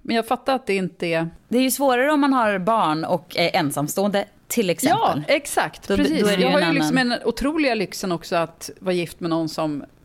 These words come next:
Speaker 1: har ett jobb och, eh, tjänar pengar, så att jag inte behövt vara orolig för det.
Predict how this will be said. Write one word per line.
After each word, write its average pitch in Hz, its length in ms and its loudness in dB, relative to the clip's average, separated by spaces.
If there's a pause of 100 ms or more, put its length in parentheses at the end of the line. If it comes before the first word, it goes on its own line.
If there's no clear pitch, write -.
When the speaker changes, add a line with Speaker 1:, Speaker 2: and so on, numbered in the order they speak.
(340)
Speaker 1:
har 170 320 -2
ett 156 200 -8
jobb 147 240 -2 (180)
och, - 300 -16
eh, 147 260 -6
tjänar 160 260 -2
pengar, 147 280 -4
så - 120 -12
att 156 60 -18
jag 156 80 -2
inte 151 220 -6
behövt - 640 -16 (600)
vara 180 140 -4
orolig 165 320 -4
för 190 100 -8
det. 175 280 -6